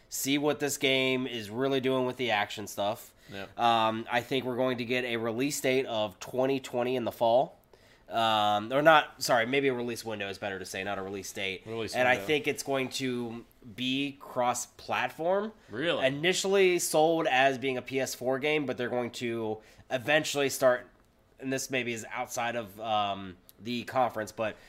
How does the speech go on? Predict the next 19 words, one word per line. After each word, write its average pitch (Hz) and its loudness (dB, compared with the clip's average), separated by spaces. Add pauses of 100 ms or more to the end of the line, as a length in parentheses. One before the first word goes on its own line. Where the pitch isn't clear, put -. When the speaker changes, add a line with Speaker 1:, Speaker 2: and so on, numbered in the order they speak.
(120)
Speaker 1:
start 143 0
marketing 127 4
this 113 -8
as 113 -6
also 117 -4
a 104 -4
P 110 -8
S 98 -6
five 85 -2
game. 78 -18
Speaker 2:
So 139 -6
do 131 -8
you 139 -2
think 143 -6
it'll 135 -2
come 120 -6
day 123 0
and 107 -8
date 117 -6